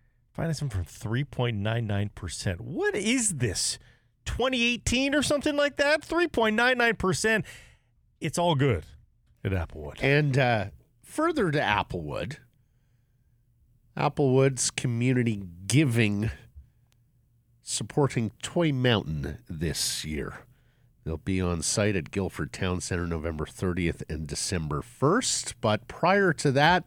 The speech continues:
Speaker 2: they are collecting toys and taking donations at all of their dealerships throughout the month of November here. You have another week if you can. Love if you can drop by a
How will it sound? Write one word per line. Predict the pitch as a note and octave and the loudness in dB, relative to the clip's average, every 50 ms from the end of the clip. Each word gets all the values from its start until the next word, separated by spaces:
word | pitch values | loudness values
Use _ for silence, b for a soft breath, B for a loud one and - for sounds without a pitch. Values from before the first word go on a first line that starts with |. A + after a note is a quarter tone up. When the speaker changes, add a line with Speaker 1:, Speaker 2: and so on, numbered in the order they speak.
| - | -4
Speaker 2:
they | - G2+ G2 | -2 0 0
are | F#2+ F2+ E2 | 0 0 -2
collecting | - - - G2+ F2+ F#2 G2+ B2 D#3+ E3 - - - - E3 D#3 D#3+ D#3 C#3 | -4 -6 -4 -2 -2 0 0 2 0 0 -2 -4 -4 -2 0 0 0 0 -2
toys | - - - - D#3+ E3 D#3+ D#3 D#3+ D#3 D3+ C3+ - | -4 -6 -4 -2 0 2 2 2 2 2 2 0 -2
and | A2+ G2+ F#2 | -4 -4 -4
taking | - - D3 D3 - - C#3+ C#3 | -4 -2 -2 -2 -2 -2 -2 0
donations | C3 C3 B2 A#2 A2+ A#2+ B2 B2+ - - - A#2+ A#2 A#2+ A2+ - b b b b b b b b b b b - | 2 2 2 4 4 4 4 2 2 0 0 0 0 0 -2 -4 b b b b b b b b b b b -2
at | A#2 A2+ G#2 - _ _ _ - | 0 0 0 0 _ _ _ -2
all | C#3 D#3+ F#3+ G#3+ G#3 G3 | 0 2 2 4 4 2
of | F#3 E3+ C#3+ | 2 2 2
their | C#3 D3+ D3 C#3 | 2 2 2 2
dealerships | B2 B2+ C3 B2+ A#2+ A#2+ A#2 A2 - - B2 A2 - - | 2 2 2 4 4 2 2 0 0 -2 -4 -4 -4 -6
throughout | - - G#2 A#2 C3+ C#3+ - | -6 -4 -2 0 0 -2 -2
the | - B2 | -2 0
month | B2+ B2 B2+ A2+ | 2 2 2 2
of | A#2 A#2+ G2+ | 0 -2 -2
November | F#2+ G#2 G#2 F#2 F2+ G#2 G2+ F#2 G2+ G2 | 0 -2 -2 0 0 -2 -2 0 -2 -2
here. | F2 - G2+ G2+ F#2+ | -2 -2 -2 -4 -4
You | E2+ D2 | -4 -4
have | - G#2+ A#2 B2 | -2 -2 0 0
another | A#2 G#2+ A2+ A#2 A2 G2 | 0 0 0 0 0 -2
week | F#2+ F#2 G#2 G#2+ G2 F#2+ - - - b b b b b b b b b b b | -2 -2 -2 -2 -4 -4 -8 -12 -18 b b b b b b b b b b b
if | b C#3 C#3 - - | b -4 -4 -4 -4
you | - D3+ | -8 -8
can. | - - F#3 G3 E3 - - - - - _ _ _ _ _ _ _ _ _ _ _ _ _ _ _ _ _ _ _ - | -6 -2 0 0 0 -2 -4 -10 -18 -20 _ _ _ _ _ _ _ _ _ _ _ _ _ _ _ _ _ _ _ -4
Love | - B2 B2 G#2 G#2+ | -2 0 0 0 -2
if | G2 - - | -4 -4 -4
you | A2+ | -4
can | - - E2+ D#2+ - - _ _ _ _ | -2 -4 -6 -6 -8 -12 _ _ _ _
drop | - - B2 A2 G#2 - | -4 -2 0 0 -2 -2
by | - F2+ F2+ F2+ E2+ | -2 -2 0 0 0
a | D#2+ C#2+ C#2 - | -2 -4 -6 -10